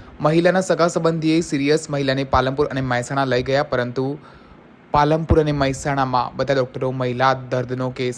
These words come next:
હાથમાં નહોતા લેતા અને તેમને આ મહિલા દર્દી માત્ર એક બે કલાક જીવશે એવું પણ કહી દીધું હતું. જ્યારે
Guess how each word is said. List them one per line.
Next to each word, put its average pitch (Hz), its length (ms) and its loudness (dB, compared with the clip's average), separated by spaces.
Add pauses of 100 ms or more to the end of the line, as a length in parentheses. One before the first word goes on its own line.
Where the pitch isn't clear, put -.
હાથમાં 123 560 -4
નહોતા 123 320 0
લેતા 117 240 -2 (400)
અને 135 180 0
તેમને 139 240 0 (280)
આ 147 180 4
મહિલા 131 320 2 (260)
દર્દી 131 400 0
માત્ર 123 240 -2 (400)
એક 147 200 -6
બે 139 120 -2
કલાક 131 360 0
જીવશે 135 280 -6 (120)
એવું 131 260 -4
પણ 135 180 2 (460)
કહી 156 240 4
દીધું 131 260 0
હતું. 127 240 -6 (460)
જ્યારે 156 340 6